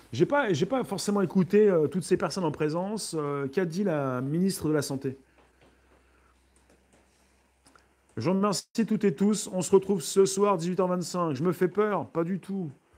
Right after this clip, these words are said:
Pourquoi il pleut ? Parce qu'on est sur Terre. On n'est pas sur, euh, Mars. Et parce qu'on n'a pas encore proposé de la pluie sur Mars. On est sur Terre. Nous sommes sur Terre, il pleut. Mais que se passe-t-il ? Mais pourquoi il pleut ? Pourquoi nous n'habitons pas au même endroit ? Euh,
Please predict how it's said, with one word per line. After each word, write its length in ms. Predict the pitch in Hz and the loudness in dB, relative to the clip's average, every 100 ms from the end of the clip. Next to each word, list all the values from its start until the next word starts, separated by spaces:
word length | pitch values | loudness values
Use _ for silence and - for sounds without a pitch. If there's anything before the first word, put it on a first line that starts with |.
| _ - | _ -6
Pourquoi 220 | 170 214 | 2 2
il 100 | 180 | 2
pleut ? 340 | 196 196 - - - - _ | 4 4 2 -12 -20 -20 _
Parce 160 | 143 - | -10 -4
qu'on 100 | 185 | -2
est 60 | |
sur 220 | 180 175 - | 0 -2 0
Terre. 320 | 185 139 101 _ _ | -2 -2 -6 _ _
On 60 | 131 | -6
n'est 100 | 135 | -4
pas 100 | 165 | -4
sur, 320 | - 165 147 | -4 -4 0
euh, 160 | 135 123 | -2 0
Mars. 380 | 151 - - _ _ _ _ _ _ _ _ - | -4 -6 -16 _ _ _ _ _ _ _ _ -16
Et 40 | 113 | -10
parce 200 | 113 - | -8 -6
qu'on 60 | |
n'a 100 | 131 | -4
pas 100 | 147 | -2
encore 200 | 147 147 | -4 -4
proposé 420 | - 151 147 139 | -2 0 2 2
de 60 | 151 | 2
la 100 | 147 | 0
pluie 180 | - 185 | 0 -4
sur 160 | 170 | -2
Mars. 320 | 165 147 - - _ _ _ _ | -4 -6 -8 -18 _ _ _ _
On 60 | 127 | -4
est 40 | |
sur 220 | 135 180 - | -2 -4 -2
Terre. 240 | 165 95 _ _ _ _ _ _ _ - | -4 -4 _ _ _ _ _ _ _ -6
Nous 80 | 113 | -6
sommes 260 | - 123 | 0 -2
sur 260 | 110 127 104 | 0 -4 0
Terre, 380 | 123 107 98 101 | 2 2 2 -2
il 100 | 117 | -6
pleut. 300 | - 113 101 | 0 0 0
Mais 140 | 104 | 0
que 100 | 127 | -2
se 80 | 127 | -2
passe-t-il ? 600 | 135 - - 131 113 98 | -4 -4 -4 -2 -2 -4
Mais 100 | 107 | -4
pourquoi 260 | 147 160 165 | -4 2 2
il 100 | 139 | 2
pleut ? 360 | - 143 131 | -2 0 0
Pourquoi 300 | 127 147 175 | 0 -4 -2
nous 320 | 170 151 143 | 0 2 2
n'habitons 340 | 135 151 147 151 | 2 0 -2 -2
pas 340 | 165 147 113 - - - - | 0 0 -4 -10 -20 -14 -4
au 60 | |
même 180 | 135 151 | 0 2
endroit ? 480 | 156 147 147 139 - _ - - - _ - | 2 0 0 -2 -4 _ -20 -20 -20 _ -6
Euh, 420 | 143 151 - | -2 0 0